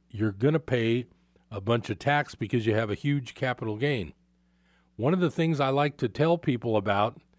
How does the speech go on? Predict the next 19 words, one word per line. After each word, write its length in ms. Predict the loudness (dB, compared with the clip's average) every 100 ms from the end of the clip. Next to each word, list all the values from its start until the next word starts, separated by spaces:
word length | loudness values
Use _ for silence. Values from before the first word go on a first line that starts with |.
| _ _ _ 0
is 260 | 0 0
the 460 | 0 2 2 0 -4 -10
possibility 1080 | -2 2 2 0 2 4 4 4 2 0 -6 _ _ _ _ _ -2
of 440 | 2 2 0 -12 _ _ _ _
never 540 | -6 0 2 4 4
paying 460 | 2 0 0 0 -2
capital 460 | 0 0 2 0 2
gains 360 | 2 0 -2
tax 480 | 0 0 0 -8 -18 -6
on 240 | 2 2 4
real 240 | 4 4
estate 380 | 2 -2 -8 -8 _ _ _ _ _ _ -12
and 160 | -8 -4
on 200 | 0 2
a 60 |
real 240 | 4 4 2
estate 360 | 0 0 -2 0
gain. 400 | 0 0 -4 -12 _ _ _ _ _ _ _ _ _ _ _ _ _ _ _ _ _ _ _
Now, 360 | 0 2 2 0